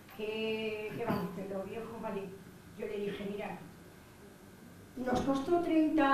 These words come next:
años lo conseguir lo que conseguimos. Treinta años que estuvimos durmiendo y os va a costar otros treinta años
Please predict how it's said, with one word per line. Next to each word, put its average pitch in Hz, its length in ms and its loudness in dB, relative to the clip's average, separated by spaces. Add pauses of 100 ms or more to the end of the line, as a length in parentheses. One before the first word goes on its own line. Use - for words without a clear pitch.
(100)
años 254 240 6 (100)
lo 233 260 6
conseguir 220 800 4 (240)
lo 214 340 2
que 175 120 4
conseguimos. 175 760 4 (800)
Treinta 311 540 6
años 349 260 6
que 294 140 2
estuvimos 262 560 -2 (120)
durmiendo 180 640 -6 (720)
y 175 140 0
os 175 200 -2
va 247 120 2
a 269 40 -2
costar 254 440 2
otros 247 320 -2
treinta 262 420 -2
años 269 300 -4